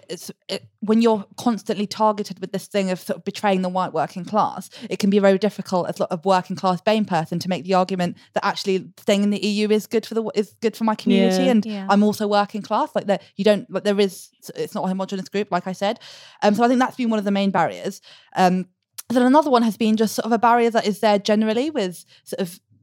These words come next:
Speaker 1: being bame and being in politics, is that you're often put into a box and only asked to talk about things, like, only asked to talk about bame issues,
Speaker 2: Yeah.
Speaker 1: um, and things that only, like, relate to the bame community. And with something like Brexit that is so universal and so massive and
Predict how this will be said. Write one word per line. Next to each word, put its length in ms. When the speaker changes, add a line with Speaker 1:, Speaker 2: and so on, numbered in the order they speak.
Speaker 1:
being 240
bame 280
and 80
being 160
in 100
politics, 480
is 60
that 140
you're 140
often 260
put 140
into 180
a 60
box 400
and 180
only 540
asked 340
to 40
talk 240
about 240
things, 360
like, 180
only 160
asked 180
to 60
talk 100
about 140
bame 200
issues, 520
Speaker 2:
Yeah. 420
Speaker 1:
um, 140
and 100
things 200
that 120
only, 340
like, 160
relate 300
to 60
the 80
bame 200
community. 640
And 100
with 140
something 180
like 180
Brexit 320
that 140
is 100
so 140
universal 720
and 140
so 260
massive 480
and 220